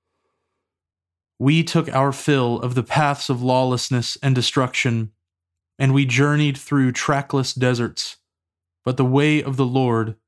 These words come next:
we have not known. What has our arrogance profited us, and what good has our boasted wealth brought us? All those things have vanished like a shadow, and like a rumor that passes by.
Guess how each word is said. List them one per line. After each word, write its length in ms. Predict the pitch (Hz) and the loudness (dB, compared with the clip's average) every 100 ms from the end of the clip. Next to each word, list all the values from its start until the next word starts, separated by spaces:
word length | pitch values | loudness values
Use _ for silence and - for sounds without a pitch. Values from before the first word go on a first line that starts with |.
| _ _ | _ _
we 220 | 123 135 | 0 2
have 200 | 127 117 | 2 0
not 280 | 123 123 - | 0 0 0
known. 480 | 127 127 110 107 101 _ _ _ _ _ _ _ _ _ _ _ _ _ _ _ _ _ _ | 0 0 -2 -6 -8 _ _ _ _ _ _ _ _ _ _ _ _ _ _ _ _ _ _
What 200 | 139 170 | 0 2
has 220 | 160 160 | 0 2
our 160 | 139 - | 0 0
arrogance 500 | 139 139 127 117 - | -2 0 -2 -2 -6
profited 560 | - 135 131 120 110 | -2 0 0 -4 -2
us, 380 | 110 110 - - _ _ _ _ _ _ - | -4 -4 -10 -16 _ _ _ _ _ _ 0
and 180 | 135 | 2
what 280 | 143 175 143 | 4 2 0
good 300 | 139 147 123 | 2 2 0
has 220 | 110 135 | -2 0
our 140 | 135 123 | 0 0
boasted 500 | 117 135 139 - 127 | 0 0 0 -4 -2
wealth 460 | 117 127 117 - | 0 0 0 -6
brought 300 | 120 127 120 | -2 0 0
us? 360 | 113 107 - - _ _ _ _ _ _ _ _ _ _ _ _ _ | -2 -6 -10 -14 _ _ _ _ _ _ _ _ _ _ _ _ _
All 220 | 151 170 | 0 2
those 300 | 160 151 143 | 2 2 0
things 340 | - 131 131 131 | 0 0 0 0
have 160 | 127 | -2
vanished 600 | 117 127 131 123 110 - | 0 -2 0 -2 -6 -10
like 220 | 123 127 123 | -8 -6 -2
a 20 | |
shadow, 640 | - 139 127 120 110 107 _ _ _ _ _ _ _ | 0 2 0 0 -4 -6 _ _ _ _ _ _ _
and 100 | 127 | 0
like 160 | 135 135 | 2 2
a 60 | |
rumor 440 | 127 131 160 131 117 | 2 4 2 2 0
that 160 | 113 - | -4 -2
passes 420 | 131 127 - 113 | -2 0 -2 -2
by. 480 | 131 127 117 107 | 0 0 0 -4